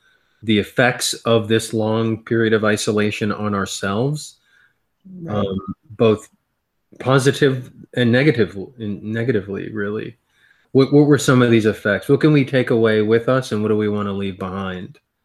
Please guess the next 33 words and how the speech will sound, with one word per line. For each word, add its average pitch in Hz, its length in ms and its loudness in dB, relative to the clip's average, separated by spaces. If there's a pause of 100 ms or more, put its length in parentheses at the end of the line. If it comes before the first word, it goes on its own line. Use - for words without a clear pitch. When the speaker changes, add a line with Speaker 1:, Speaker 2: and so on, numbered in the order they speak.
(880)
Speaker 1:
And 135 140 2
what 165 120 8
are 165 80 6
things 151 280 2
that 139 100 2
we're 120 100 -2
not 117 360 0
really 135 240 0
ready 135 220 2
to 131 60 -4
leave 131 180 -2
behind 131 360 -4
yet? 170 240 -4
But 117 140 -2
ultimately, 107 800 -4 (480)
we 143 140 2
can 151 160 4
hope 151 520 2
that 123 240 -2
Tom 131 280 -2
Hanks 123 320 -4
won't 110 180 -4
spend 110 280 -4
the 104 60 -4
rest 104 280 -6
of 104 60 -8
his 101 160 -8
life 98 260 -6
carrying 101 360 -6
around 98 300 -8
a 95 40 -8
volleyball, 98 680 -6
right? 104 280 -8